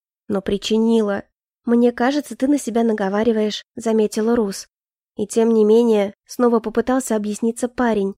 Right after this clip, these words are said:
«я виноват, и это меня убивает». Улыбка медленно сползла с лица королевы. Фраза, сказанная с таким надрывом, очень явно показывала,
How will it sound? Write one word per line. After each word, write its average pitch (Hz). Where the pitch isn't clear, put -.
«я 214
виноват, 208
и 214
это 214
меня 220
убивает». 208
Улыбка 247
медленно 233
сползла 240
с -
лица 226
королевы. 226
Фраза, 240
сказанная 233
с -
таким 233
надрывом, 220
очень 262
явно 254
показывала, 214